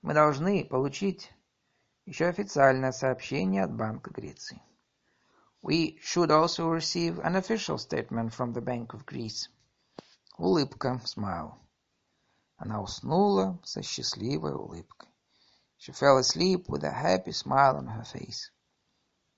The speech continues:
Дождь, rain. Я думаю, что к вечеру дождь не кончится.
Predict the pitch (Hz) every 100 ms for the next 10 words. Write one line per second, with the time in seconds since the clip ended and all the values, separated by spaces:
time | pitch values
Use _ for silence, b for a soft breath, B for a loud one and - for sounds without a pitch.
0 | _ - 110 104 - - - 139 117 110
1 | - - _ _ _ _ _ _ _ _
2 | _ _ _ _ _ - 190 202 180 156
3 | - - 131 - - - 170 208 - -
4 | 110 120 123 - 147 - - 220 202 190
5 | - - 185